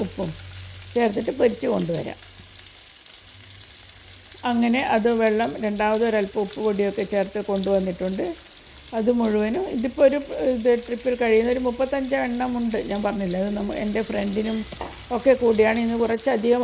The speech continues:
ആക്കുന്നില്ല. ഇപ്പോൾ രണ്ടാൾക്കാണെങ്കിൽ പത്തെണ്ണമേ എടുക്കണ്ടൂ. പുഴുങ്ങി വെച്ച് ഫ്രിഡ്ജിൽ വെച്ച്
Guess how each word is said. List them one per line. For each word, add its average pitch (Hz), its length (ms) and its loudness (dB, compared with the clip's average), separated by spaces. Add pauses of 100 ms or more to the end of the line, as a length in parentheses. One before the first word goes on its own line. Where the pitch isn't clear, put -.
ആക്കുന്നില്ല. 214 380 0
ഇപ്പോൾ 247 180 0
രണ്ടാൾക്കാണെങ്കിൽ 247 920 2
പത്തെണ്ണമേ 262 600 -2
എടുക്കണ്ടൂ. 214 420 -4 (280)
പുഴുങ്ങി 254 440 2
വെച്ച് 330 260 0 (560)
ഫ്രിഡ്ജിൽ 254 480 2
വെച്ച് 254 320 0